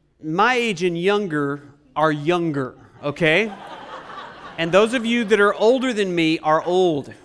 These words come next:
okay? I am forty-eight years old. So if you are young,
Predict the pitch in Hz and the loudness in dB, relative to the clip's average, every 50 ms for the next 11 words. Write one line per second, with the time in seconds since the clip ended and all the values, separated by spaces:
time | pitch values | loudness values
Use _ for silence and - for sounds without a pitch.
0 | - - - 147 135 - 160 160 190 226 233 175 - 170 196 233 277 302 294 254 | -20 -12 -12 -8 -4 0 0 0 0 0 -2 -4 2 4 4 4 4 4 0 0
1 | 220 180 - - - - 233 233 254 262 254 254 247 208 - - 175 190 196 208 | -2 -4 -8 -12 -10 -6 -4 -2 0 0 0 -2 -4 -6 -8 -6 -4 -2 -2 -2
2 | 196 - - 165 170 180 175 165 156 165 180 165 147 131 - - - - - - | -4 -8 -12 -10 -6 -4 -4 -4 -2 -2 -2 -2 -2 -4 -6 -10 -14 -20 -20 -20
3 | - - - - - - - - _ - - 240 226 226 208 - 226 269 330 359 | -20 -20 -20 -20 -20 -20 -20 -20 _ -4 2 6 6 6 6 6 4 2 4 6
4 | 311 220 165 170 165 185 214 220 196 156 139 131 131 143 196 247 240 | 6 6 4 2 2 2 4 6 6 4 4 2 0 -2 -4 -6 -8